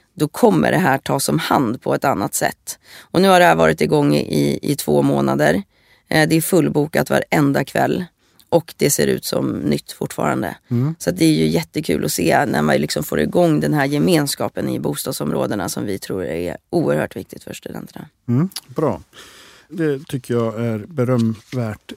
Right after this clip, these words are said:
Speaker 2: Eh, en sista fråga innan vi tar sista frågan. Och det är, alltså vi har ju en, en väldigt, vi har varit inne på en väldigt krävande situation.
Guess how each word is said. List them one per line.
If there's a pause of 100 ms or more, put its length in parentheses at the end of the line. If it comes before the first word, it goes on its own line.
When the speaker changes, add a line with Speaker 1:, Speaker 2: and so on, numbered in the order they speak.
Speaker 2:
Eh,
en
sista
fråga
innan
vi
tar
sista
frågan.
Och
det
är, (180)
alltså
vi
har
ju
en,
en
väldigt, (280)
vi
har
varit
inne
på
en
väldigt
krävande
situation.